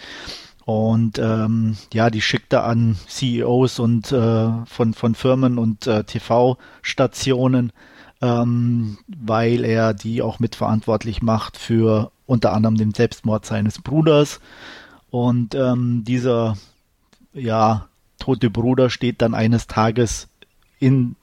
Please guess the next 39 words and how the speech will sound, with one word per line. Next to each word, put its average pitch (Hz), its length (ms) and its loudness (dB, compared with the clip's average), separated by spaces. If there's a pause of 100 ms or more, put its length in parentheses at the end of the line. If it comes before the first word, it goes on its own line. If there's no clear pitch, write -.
(140)
der 117 120 2
Hütte, 139 400 4 (800)
äh, 104 380 2
natürlich 110 440 -2
nicht 107 280 -2
real, 110 420 2
sondern, 107 400 -4 (600)
ähm, 107 500 -2
er 123 160 -6
stellt 117 280 -2
ihn 107 140 0
sich 104 200 -8
mehr 110 160 2
oder 107 140 0
weniger 107 340 0
vor 120 380 0
und, 107 200 -4 (240)
ähm, 113 400 -2
die 117 80 -4
Konversationen 123 840 2
zwischen 123 300 -4
den 120 180 2
beiden, 120 380 2 (560)
ähm, 117 640 0 (140)
öffnen 127 380 -2
ihm 131 160 0
dann 113 200 2
doch 123 220 -2
die 123 200 -6
Augen 123 300 0
ein 120 100 0
bisschen, 127 360 -2
in, 120 180 0
auch 120 220 -6
in 117 160 -2
Hinsicht 117 560 -2
auf 107 140 -8
seine 110 240 2
Familiengeschichte. 120 1040 0